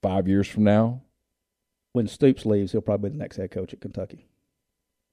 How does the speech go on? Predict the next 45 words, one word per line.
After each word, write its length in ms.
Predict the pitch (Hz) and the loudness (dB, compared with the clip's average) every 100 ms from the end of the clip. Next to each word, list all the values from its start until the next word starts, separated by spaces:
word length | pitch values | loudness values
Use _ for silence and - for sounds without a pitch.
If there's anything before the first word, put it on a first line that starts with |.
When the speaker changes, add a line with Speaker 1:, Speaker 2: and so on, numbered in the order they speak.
| _ _ _ - | _ _ _ -2
Speaker 1:
That 160 | 131 | -2
might 160 | 135 139 | 0 -4
be 60 | 135 | -2
about 180 | 127 | -2
five 240 | - 107 101 | 2 0 0
years. 220 | 107 - _ - | -4 -8 _ -10
Speaker 2:
Yeah. 120 | 101 - | -10 -6
Speaker 1:
About 180 | - 107 | -4 0
right. 220 | 98 101 - _ _ | 0 0 -8 _ _
Speaker 2:
That's 160 | - | -8
my 80 | - | -6
prediction. 320 | 95 101 104 101 | -4 4 6 6
Speaker 1:
Yeah, 20 | |
they 160 | 110 113 | 8 10
love 240 | 113 104 | 10 10
him 180 | 95 82 | 6 2
there. 260 | 80 78 - _ _ _ - | -2 -4 -10 _ _ _ -2
Um, 380 | 87 82 82 127 | 0 0 -4 -4
Speaker 2:
I 40 | 135 | 4
mean, 300 | 143 123 - _ _ _ _ _ _ _ _ _ | 6 6 2 _ _ _ _ _ _ _ _ _
of 120 | 123 113 | 4 10
all 160 | 147 | 12
the 120 | 143 | 12
assistants 460 | 123 - 151 151 127 | 10 8 2 2 2
I've 60 | 135 | 6
ever 120 | 143 | 8
worked 180 | 139 139 | 8 6
with, 340 | 131 143 147 - _ _ _ _ _ _ _ _ _ _ _ _ _ _ _ _ | 6 6 6 0 _ _ _ _ _ _ _ _ _ _ _ _ _ _ _ _
freaking 260 | 175 139 107 | 2 4 6
love 220 | 113 117 | 8 8
me 100 | 104 | 4
some 140 | - | -4
John 220 | 131 101 98 | -2 -2 -2
Summerall. 260 | 107 104 | -4 -2
You 80 | 156 | 2
can't 200 | - 233 | 4 6
Speaker 1:
Sure. 140 | 123 | 8
Speaker 2:
find 140 | 165 170 | 8 6
anybody 320 | 143 120 120 | 6 8 8
that 120 | 110 | 8
don't, 240 | 113 117 - | 6 2 2
that 140 | 117 | 2
doesn't 240 | 113 113 107 | 4 4 2
like 160 | 107 | -2
John. 340 | 98 104 98 | -2 -4 -4